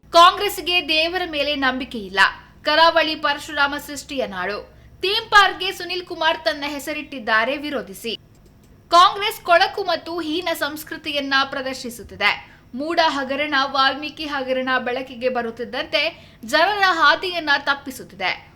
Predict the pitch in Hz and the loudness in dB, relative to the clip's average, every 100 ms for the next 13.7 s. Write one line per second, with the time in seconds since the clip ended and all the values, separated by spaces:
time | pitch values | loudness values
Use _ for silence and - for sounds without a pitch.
0 | - 269 359 381 403 359 381 370 392 349 | -14 -8 -6 -2 -2 -2 -2 0 -2 -2
1 | 269 320 330 330 311 302 302 285 285 285 | -4 -2 -2 -2 -4 -6 0 2 4 2
2 | 285 - 330 262 202 190 185 180 196 214 | -2 -4 -6 -4 -6 -8 -10 -10 -6 -6
3 | - - - 311 349 381 330 311 285 294 | -8 -20 -12 -10 -6 0 0 2 2 2
4 | 277 277 269 277 - 247 269 311 330 320 | 0 -2 2 4 6 4 2 -2 -8 -8
5 | 285 269 262 254 - 262 254 269 294 - | -2 0 0 -2 -6 -6 -6 -6 -8 -4
6 | 285 285 302 269 285 285 311 277 233 196 | -4 -4 -6 -6 -4 -2 -4 -4 -6 -8
7 | 196 190 180 202 - - - - 254 330 | -10 -10 -6 -6 -8 -14 -20 -12 -4 -2
8 | 381 381 359 359 359 349 311 285 320 320 | -2 0 2 2 0 -8 -8 -2 -2 -2
9 | 302 302 302 294 277 285 294 269 294 302 | -6 -6 -4 0 0 0 -4 -4 -2 -2
10 | 254 233 285 349 339 311 262 262 277 339 | -4 -4 -4 0 0 0 0 -2 -4 -6
11 | 277 285 359 311 285 285 233 220 - 233 | -10 -8 -8 -8 -10 -8 -6 -8 -8 -8
12 | 320 233 311 - - - 294 370 403 403 | -8 -8 -10 -14 -20 -6 -4 -2 -2 -4
13 | 403 320 330 320 320 320 | -4 -4 0 0 0 -6